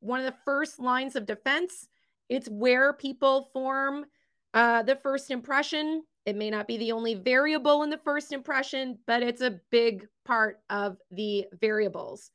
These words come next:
So there you have it. These tips are gonna help you stand out from other candidates. And let me just recap them really quick. Number one is that having two versions of your resume,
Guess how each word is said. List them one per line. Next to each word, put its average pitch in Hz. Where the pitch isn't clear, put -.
So 294
there 302
you 359
have 254
it. -
These 294
tips 330
are 285
gonna 277
help 277
you 277
stand 269
out 277
from 254
other 233
candidates. 269
And 226
let 247
me 277
just 262
recap 240
them 254
really 240
quick. 285
Number 269
one 262
is 240
that 254
having 330
two 302
versions 277
of 226
your 277
resume, 233